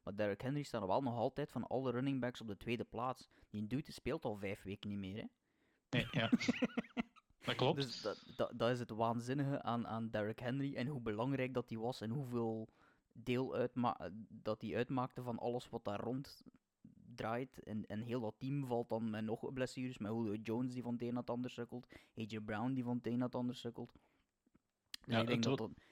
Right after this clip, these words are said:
Speaker 1: het is al redelijk straf dat ze daar nog redelijk hoog staan. Ehm, maar een, ja, een defense is goed, maar dan sommige weken ook weer niet goed. In het begin van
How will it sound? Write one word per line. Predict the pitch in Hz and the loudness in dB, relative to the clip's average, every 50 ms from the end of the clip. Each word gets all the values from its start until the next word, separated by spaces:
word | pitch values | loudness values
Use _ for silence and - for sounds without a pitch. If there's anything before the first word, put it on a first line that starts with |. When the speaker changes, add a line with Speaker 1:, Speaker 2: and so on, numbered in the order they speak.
| - - | -20 -12
Speaker 1:
het | - - | -6 -2
is | 123 | 0
al | 120 117 113 | 2 2 2
redelijk | 107 131 143 147 131 | 2 0 -2 -2 -4
straf | - - 127 127 127 | -4 0 2 2 2
dat | 120 120 113 | 2 0 -2
ze | - 120 | -2 -4
daar | 117 107 104 107 | -2 0 0 0
nog | 113 107 - | 0 0 -2
redelijk | 113 117 127 120 120 - | -2 -4 -2 -2 -4 -6
hoog | - - 110 107 - | -4 -4 -4 -2 -4
staan. | - - - 98 110 127 147 156 156 - - _ _ _ _ _ _ _ - | -6 -4 -2 -2 0 0 0 -2 -4 -8 -14 _ _ _ _ _ _ _ -16
Ehm, | - - 110 110 107 107 107 107 107 110 107 110 110 107 101 | -10 -6 -4 -4 -2 -2 -2 -2 -2 -2 -2 -2 -2 -4 -2
maar | 101 110 | -2 -2
een, | 110 110 107 107 98 | 0 0 0 0 0
ja, | 107 101 76 | 0 -2 -2
een | 104 110 107 | -2 -4 -4
defense | 117 123 - - 147 143 143 139 - - - - - - _ _ _ _ _ _ _ _ _ | -6 -6 -4 -2 -2 0 0 -2 -4 -6 -12 -14 -14 -16 _ _ _ _ _ _ _ _ _
is | - 113 117 - - - - - - | -6 -6 -4 -6 -8 -10 -12 -14 -16
goed, | - - - - - - 160 185 214 247 247 - _ _ _ _ _ | -18 -20 -20 -12 -4 -2 0 0 0 0 -2 -6 _ _ _ _ _
maar | - 107 107 | -8 -6 -2
dan | 104 110 110 113 113 - - | 0 0 0 0 -2 -4 -8
sommige | - - 156 156 147 135 123 | -8 -6 -4 -2 0 0 0
weken | 117 120 120 - 131 120 | 2 0 0 0 -2 -4
ook | 117 110 - | -4 -4 -6
weer | - 107 107 107 - - | -4 -4 -4 -4 -6 -8
niet | - 104 113 139 - | -6 -4 -4 -4 -2
goed. | - 196 208 233 254 | -2 -2 -2 -2 -2
In | - _ _ _ - | -4 _ _ _ -12
het | - 107 | -8 -6
begin | 113 110 117 120 | -4 -2 -2 -2
van | 117 117 113 | -2 -2 -4